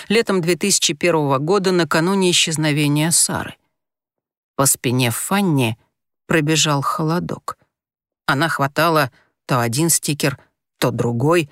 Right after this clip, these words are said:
Тринадцать двадцать восемь? Из-за чего поссорились Анжелика и Сара? Почему Ф К лжёт? Эрик Шевалье невиновен?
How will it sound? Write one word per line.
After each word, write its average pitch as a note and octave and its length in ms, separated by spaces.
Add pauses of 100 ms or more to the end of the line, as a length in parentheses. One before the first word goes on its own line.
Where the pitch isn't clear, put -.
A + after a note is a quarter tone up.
(640)
Тринадцать C#3+ 720
двадцать D3 480
восемь? C#3+ 500 (600)
Из-за A3+ 320
чего C#4 340
поссорились G3 640 (200)
Анжелика F3+ 580
и - 160
Сара? A3 440 (580)
Почему C#4+ 560
Ф E3 240
К F3+ 200
лжёт? F#3 500 (640)
Эрик G#3+ 340
Шевалье F#3+ 540
невиновен? F3+ 720